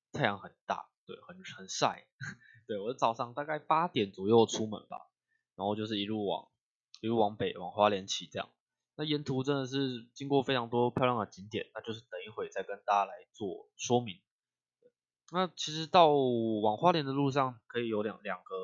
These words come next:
路线可以做选择。那我个人我是选海线，因为我比较喜欢海。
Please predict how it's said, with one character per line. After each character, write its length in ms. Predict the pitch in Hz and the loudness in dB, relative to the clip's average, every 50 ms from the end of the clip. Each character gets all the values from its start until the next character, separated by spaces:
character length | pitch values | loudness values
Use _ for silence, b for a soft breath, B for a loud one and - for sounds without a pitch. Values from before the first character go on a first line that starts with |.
| 90 90 90 _ _ - | -10 -12 -16 _ _ -8
路 100 | 120 117 | -8 -6
线 120 | 113 120 | -6 -6
可 120 | 113 107 | -4 -4
以 40 | 95 | -4
做 160 | 95 - 107 | 0 0 0
选 200 | 101 104 98 85 | 0 0 -4 -10
择。 140 | - - - - _ _ _ _ _ _ _ _ _ _ - | -16 -20 -20 -20 _ _ _ _ _ _ _ _ _ _ 0
那 80 | 131 | 2
我 140 | 123 110 101 | 4 4 4
个 120 | - 135 127 | 4 4 4
人 100 | 117 98 | 4 4
我 120 | 95 101 | 2 0
是 80 | 110 107 | -2 -2
选 180 | - 101 95 | -2 -4 -6
海 140 | - 90 - | -8 -10 -10
线， 260 | - - 104 87 - _ _ _ _ _ _ _ _ _ _ _ _ _ _ _ _ | -10 -10 -10 -10 -12 _ _ _ _ _ _ _ _ _ _ _ _ _ _ _ _
因 80 | - 131 | -2 0
为 80 | 123 | 2
我 60 | 117 107 | 2 2
比 80 | 107 | 2
较 80 | 107 104 | 2 0
喜 120 | - - | -2 -4
欢 160 | 95 92 98 104 | -6 -8 -8 -8
海。 180 | - - 107 | -10 -12 -12